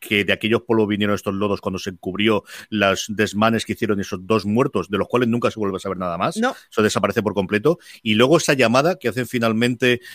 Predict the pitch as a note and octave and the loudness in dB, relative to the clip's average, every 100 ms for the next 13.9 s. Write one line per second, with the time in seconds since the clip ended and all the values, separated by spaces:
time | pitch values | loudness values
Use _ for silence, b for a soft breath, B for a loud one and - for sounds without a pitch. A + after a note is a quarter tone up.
0 | B G2+ G#2+ G#2 G#2 G2+ - A2+ A2 A2+ | B 0 2 4 2 -2 0 0 2 2
1 | A#2+ - B2+ C#3+ G#2 G2 G2+ G#2 G#2+ A2 | 2 2 0 0 -4 -2 -2 -2 -2 0
2 | G#2 G2 G#2+ G#2 G2 - G#2+ G2+ A2 G#2 | 0 -2 -2 -4 -4 -4 -4 -4 -6 -4
3 | G2+ G2 F#2 G2 G2 B2 A#2 A#2 A2 G#2+ | -2 -2 -4 -8 -8 -4 -4 -2 -2 -2
4 | G2+ G#2+ A#2+ A#2+ G#2+ G#2+ A2+ A2 G#2+ B | 0 2 4 4 2 2 2 2 -2 B
5 | B B A2 G#2+ A2+ A2+ G#2+ G#2+ G#2+ G#2 | B B -4 4 4 4 2 2 4 2
6 | G#2 G2+ G2+ G2 G#2+ G#2 A2 G#2+ G#2 A2 | 2 0 -4 -2 0 2 4 2 0 0
7 | A2+ A#2+ C#3+ E3 B B _ A2+ A#2 A2 | 0 2 2 2 B B _ 0 2 2
8 | A#2+ C3 C3 A2 A2 B2 C3+ B2+ A#2+ B2 | 0 0 2 0 0 0 0 0 0 2
9 | A#2+ A2+ A#2 A#2 A2 G#2+ A#2+ B2+ G2+ A2 | 2 0 -2 0 0 0 0 0 0 0
10 | A2 A2+ A2 A2 G#2+ G#2+ A2 B2+ D3 B | -2 -2 0 2 4 2 2 0 0 B
11 | B B G#2 - B2 C3 C#3+ C#3 C3 A#2+ | B B -8 -4 0 0 0 -2 0 0
12 | A2+ G#2+ - D3+ G2+ G#2 - G#2+ A2+ B2 | 0 0 -2 0 2 -2 -2 0 2 2
13 | A#2 B2 A#2 A2 G#2+ A2+ A#2+ C#3+ - | 0 -4 -4 -2 0 2 0 -2 -6